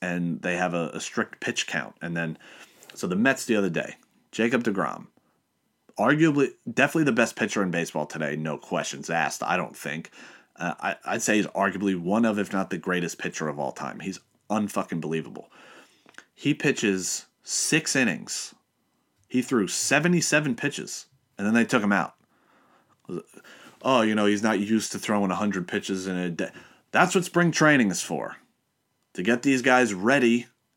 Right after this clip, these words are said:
to play baseball when the season starts. Not that he couldn't have gone longer, but they, they decided not to let him go longer. It's asinine. It's so fucking ridiculous.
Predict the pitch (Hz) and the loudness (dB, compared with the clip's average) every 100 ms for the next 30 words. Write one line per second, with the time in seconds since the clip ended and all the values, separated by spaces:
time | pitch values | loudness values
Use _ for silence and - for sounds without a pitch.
0 | _ 120 113 - 123 123 104 110 135 139 | _ -2 -2 2 4 4 2 2 2 2
1 | - 90 90 95 - 101 104 98 - 165 | 0 2 2 0 -4 -2 0 -2 2 2
2 | 123 92 - - 65 - - - - _ | 2 -2 -4 -2 -4 -6 -10 -12 -16 _
3 | _ _ _ _ _ - _ _ _ _ | _ _ _ _ _ -20 _ _ _ _
4 | _ _ _ _ _ _ _ _ _ _ | _ _ _ _ _ _ _ _ _ _
5 | _ 131 127 123 107 101 151 160 117 98 | _ 2 4 4 2 2 2 2 0 -2
6 | 95 90 85 87 92 95 95 95 101 95 | -2 0 0 -2 -2 -2 -2 -2 0 -2
7 | 87 98 - 131 120 113 95 101 110 - | -2 -4 2 4 4 4 2 2 0 -2
8 | 101 104 - 98 87 80 80 69 60 60 | 0 0 -2 -6 -6 -4 -4 -4 -8 -10
9 | 50 - _ _ _ _ _ _ _ _ | -14 -16 _ _ _ _ _ _ _ _
10 | _ _ _ - - - 117 123 - 90 | _ _ _ -4 -4 0 4 4 4 -4
11 | 69 57 57 - - 117 117 117 113 110 | -6 -8 -8 -6 0 0 2 0 0 0
12 | 98 82 80 71 52 - - | -2 -2 -6 -8 -10 -10 -12